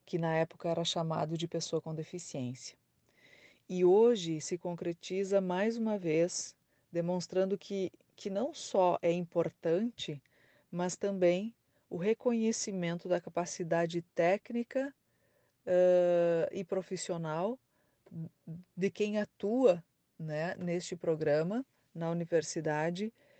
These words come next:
E com este tipo de programa e com estas atividades, com esses, com essas atividades que, ãh, desenvolvemos junto aos beneficiados, ou junto às pessoas, junto aos discentes, junto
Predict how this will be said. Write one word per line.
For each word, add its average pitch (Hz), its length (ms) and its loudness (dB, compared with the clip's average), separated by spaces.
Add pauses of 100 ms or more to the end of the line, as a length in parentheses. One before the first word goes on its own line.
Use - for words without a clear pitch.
(180)
E 196 540 -4 (140)
com 196 200 0
este 240 320 4
tipo 180 360 -8
de 165 80 -6
programa 170 580 -4 (100)
e 202 120 -12
com 190 320 -2
estas 233 500 -2
atividades, 180 800 -4
com 175 280 -6
esses, 202 540 -4 (260)
com - 120 -6
essas 190 280 -2
atividades 175 840 0 (340)
que, 180 500 0 (140)
ãh, 165 540 0
desenvolvemos 160 1120 2
junto 165 360 -4
aos 160 280 0
beneficiados, 160 960 -2
ou 156 120 -4
junto 160 280 -8
às 160 100 -6
pessoas, 160 640 -4
junto 160 260 -6
aos 160 220 -2
discentes, 160 760 -4
junto 160 440 -8